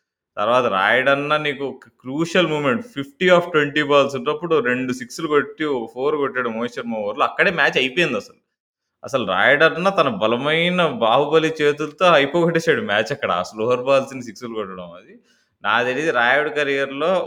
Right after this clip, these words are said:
మ్, అత్-, అత్యంత బలోపేతంగా కొట్టిన షాట్లు ఆ రెండే అనుకుంటా. ఎందుకంటే పిచ్ పైన తను గుద్దేసినప్పుడు, జా-, ఆ, into the pitch చేసినప్పుడు స్లోవర్ బాల్ చాలా మెలిగి వస్తాయి మోహిత్ శర్మవి.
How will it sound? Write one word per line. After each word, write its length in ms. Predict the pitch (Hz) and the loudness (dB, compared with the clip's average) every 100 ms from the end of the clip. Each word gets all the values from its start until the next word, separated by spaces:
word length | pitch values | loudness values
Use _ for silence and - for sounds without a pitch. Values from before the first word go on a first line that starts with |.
| - 123 | -8 -14
మ్, 320 | 107 104 107 - _ - 76 | -12 -12 -14 -18 _ -14 -12
అత్-, 340 | 110 _ - 117 | -12 _ -6 -6
అత్యంత 500 | - - 170 170 170 | -6 0 0 2 0
బలోపేతంగా 800 | 120 110 127 156 160 165 170 165 156 | 2 2 4 4 4 0 0 2 0
కొట్టిన 340 | 143 147 147 | 0 -2 -4
షాట్లు 400 | 147 135 135 135 | 0 2 2 4
ఆ 40 | |
రెండే 280 | 113 104 110 | 2 2 2
అనుకుంటా. 400 | 110 101 95 110 - _ _ _ _ _ _ | 0 0 -4 -4 -6 _ _ _ _ _ _
ఎందుకంటే 300 | 92 98 117 120 | -12 -4 -2 -2
పిచ్ 420 | - 98 _ - 151 156 151 156 | -4 -18 _ -4 2 4 4 4
పైన 300 | 151 156 160 | 2 4 2
తను 240 | 151 131 117 | 2 0 -4
గుద్దేసినప్పుడు, 880 | 95 110 113 147 151 143 143 135 175 | -6 -8 2 4 6 4 -2 0 -2
జా-, 180 | 160 151 123 117 110 | 4 6 6 6 2
ఆ, 100 | 95 101 104 101 | 2 0 0 -2
into 240 | 113 123 | -4 0
the 100 | 139 | 0
pitch 200 | 139 143 | 0 -2
చేసినప్పుడు 680 | 139 135 139 131 165 151 135 | -2 -2 -6 -6 -8 -6 -8
స్లోవర్ 360 | 127 113 117 127 | -6 0 0 0
బాల్ 280 | 131 135 | 2 0
చాలా 420 | 143 123 113 139 160 | 0 -2 4 4 6
మెలిగి 240 | 160 143 | 2 2
వస్తాయి 280 | 123 - 110 | 0 -2 -8
మోహిత్ 260 | 98 107 - | -8 -12 -10
శర్మవి. 420 | 104 98 87 | -12 -12 -16